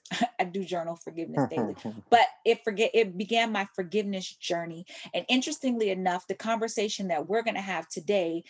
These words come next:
Speaker 1: talking about being a caregiver type of person to my son, navigating through his mental health, forgiveness has been the key in my ability to really support him wholeheartedly. So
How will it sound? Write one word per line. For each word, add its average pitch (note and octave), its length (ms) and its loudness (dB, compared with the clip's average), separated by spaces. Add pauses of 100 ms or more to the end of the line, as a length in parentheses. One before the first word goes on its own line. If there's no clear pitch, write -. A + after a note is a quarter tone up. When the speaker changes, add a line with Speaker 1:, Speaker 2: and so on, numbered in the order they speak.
(160)
Speaker 1:
talking A3 260 -2
about F3+ 340 0
being D#4 240 0
a C4+ 60 -2
caregiver E3+ 720 -2 (340)
type F#3+ 320 0
of - 180 -20
person G#3+ 440 0
to A3+ 80 -4
my F#3 160 -2
son, G3 600 -2
navigating G3 560 2
through G3+ 140 -2
his F#3 140 -2
mental F#3+ 260 -2
health, F#3 300 -2 (100)
forgiveness A#3 540 0
has F3 160 -6
been F#3 180 -2
the E3 140 -6
key G3+ 500 -4 (480)
in G3 160 2
my F#3+ 160 4
ability F#3+ 560 0
to - 180 -8
really G3 240 0
support F#3 480 -6
him F#3 160 -6
wholeheartedly. E3+ 880 -4
So F3 400 0